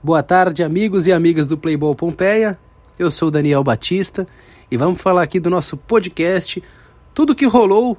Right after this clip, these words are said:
nessa partida da Série D da décima nona Copa Amstel Playboy Pompeia. Pelo Grupo A, o Dream Team goleou a equipe do Inter da Moca, venceu por cinco a um na estreia do Grupo A da Série D.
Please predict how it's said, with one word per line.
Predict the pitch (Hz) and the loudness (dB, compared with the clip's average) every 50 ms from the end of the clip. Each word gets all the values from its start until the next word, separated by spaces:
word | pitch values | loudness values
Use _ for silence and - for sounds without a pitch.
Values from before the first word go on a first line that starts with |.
| - - | -8 -8
nessa | - 156 196 233 247 - - 220 | -2 0 0 0 0 -2 -6 -4
partida | - 196 175 139 - - - 208 185 185 | -2 -2 -2 -2 -4 -6 -6 -4 -2 0
da | 170 170 143 | 0 0 0
Série | - - - - - 208 208 202 175 143 127 | -2 -4 -8 -4 0 0 2 2 2 0 -2
D | 117 120 151 170 | -2 -2 -2 -2
da | 160 156 143 | 0 -2 -2
décima | 131 151 175 175 151 - 175 165 143 | -2 0 -2 -2 -2 -4 -4 -4 -4
nona | 147 160 170 147 | -4 -4 -4 -6
Copa | - - 165 170 160 - - - - | -6 -4 -4 -2 -2 -2 -4 -4 -4
Amstel | 180 185 190 185 160 - - 170 | -4 -4 -4 -4 -4 -4 -4 -4
Playboy | 156 - 165 156 151 151 147 | -4 -4 -4 -2 -2 -2 -2
Pompeia. | 143 - 147 131 117 151 165 180 185 175 - - - - - _ _ | -2 -4 -6 -6 -4 -2 0 0 0 0 -2 -6 -16 -20 -20 _ _
Pelo | - 220 254 269 269 208 | 0 2 2 2 2 2
Grupo | 202 226 220 - - 160 151 | 0 0 -2 0 0 2 2
A, | 160 180 214 214 - - - _ _ - | 2 2 0 -2 -6 -14 -20 _ _ 2
o | 175 170 | 2 2
Dream | 160 135 170 240 269 269 | 4 4 0 0 0 0
Team | - - - 214 240 269 285 - - - - | 0 -2 -2 0 0 -2 -2 -4 -8 -12 -4
goleou | - 247 302 330 320 277 233 233 240 | 0 2 2 4 4 4 4 4 4
a | 226 | 2
equipe | 180 - - 202 - 214 185 | 0 -2 -4 -8 -8 -6 -4
do | 185 180 185 | -2 -2 -2
Inter | 202 202 - 202 180 | -2 -2 -2 -2 -2
da | 165 151 123 | 0 0 0
Moca, | 117 143 180 208 - - - 131 | 0 0 0 0 0 -2 -4 -2
venceu | 120 175 233 240 170 - - - - - 226 240 - | -2 -2 -2 -2 -2 -4 -4 -6 -4 -2 0 -2 -2
por | - 208 175 135 107 | 0 0 0 0 0
cinco | - - - - 285 302 254 - 226 | -4 -6 -4 -2 0 0 0 0 -2
a | 165 147 | -2 -2
um | 151 175 208 233 226 - - _ _ _ _ - | -2 -4 -4 -6 -8 -10 -16 _ _ _ _ -2
na | 185 190 214 | 0 0 0
estreia | 165 - - - - - - - 180 202 208 202 196 202 202 185 - - - - - _ _ _ | 0 -2 -4 -8 -10 -8 -4 0 0 2 4 4 4 2 2 -2 -6 -10 -18 -20 -20 _ _ _
do | 170 240 269 247 | 0 2 2 2
Grupo | 170 131 131 - 294 302 147 - - - 262 185 | 2 0 0 4 4 4 4 2 0 -2 0 2
A | 156 156 165 | 2 2 2
da | 170 196 175 | 2 0 0
Série | 139 123 - - 202 208 196 156 | 0 0 2 4 4 4 2 0
D. | 127 131 165 180 175 | 2 4 4 4 4